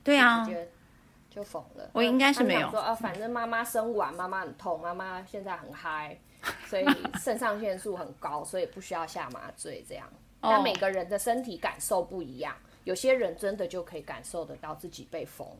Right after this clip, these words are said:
Speaker 1: 嗯，嗯。
Speaker 2: 那也会是创伤的一部分。
Speaker 1: 嗯，
Speaker 2: 对，
Speaker 1: 嗯。
Speaker 2: 他身体记忆的一部分。
Speaker 1: 嗯。
Speaker 2: 对，所以就是我觉得大家可以去思考的是说，没有什么东西在孕产历程里面一定要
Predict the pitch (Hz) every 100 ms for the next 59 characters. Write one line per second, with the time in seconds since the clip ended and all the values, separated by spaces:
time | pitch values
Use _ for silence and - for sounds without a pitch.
0 | - - 233 233 175 143 196 170 233 165
1 | - 185 175 175 - 175 151 156 139 151
2 | 131 - - - - - - - - 214
3 | 190 160 - 196 170 170 202 185 190 151
4 | - 175 156 170 131 - - - - -
5 | - - - 190 185 135 - - 175 -
6 | - 262 277 247 - - - 285 302 220
7 | 160 175 143 220 208 208 208 202 165 -
8 | 220 - - 208 208 185 147 - 151 -
9 | 208 214 208 220 311 254 202 160 151 156
10 | 175 190 - 180 175 220 185 190 196 -
11 | 147 120 170 - 151 143 180 - - 226
12 | 185 190 143